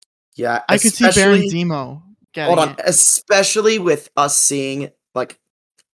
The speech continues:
Speaker 1: Banner disintegrate it, and she goes, "That's a little harsh, don't you think?"
Speaker 2: Yeah, excessive.
Speaker 1: Excessive, yeah. No, you're right.
Speaker 2: Like, someone's going to get the blood,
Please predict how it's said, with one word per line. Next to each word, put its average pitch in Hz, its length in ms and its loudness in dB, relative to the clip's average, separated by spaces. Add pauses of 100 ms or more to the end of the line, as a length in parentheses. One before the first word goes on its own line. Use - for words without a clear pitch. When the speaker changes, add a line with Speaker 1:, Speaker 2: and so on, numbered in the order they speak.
(280)
Speaker 1:
Banner 131 380 -2
disintegrate 123 540 -4
it, - 120 -2
and 120 100 -8
she 143 120 -6
goes, 127 280 -2 (400)
"That's 123 280 -4
a 180 80 2
little 113 280 2
harsh, 104 340 -4
don't 110 240 -8
you 107 80 -6
think?" - 480 -6 (840)
Speaker 2:
Yeah, 151 280 -8 (340)
excessive. - 640 -6 (420)
Speaker 1:
Excessive, 113 520 -8
yeah. 104 240 -6 (800)
No, 117 180 -2
you're 120 200 0
right. 113 380 0 (560)
Speaker 2:
Like, 180 400 -4 (180)
someone's 220 360 -4
going 247 180 -4
to 233 60 -4
get 196 200 -6
the 262 120 -4
blood, 185 560 -2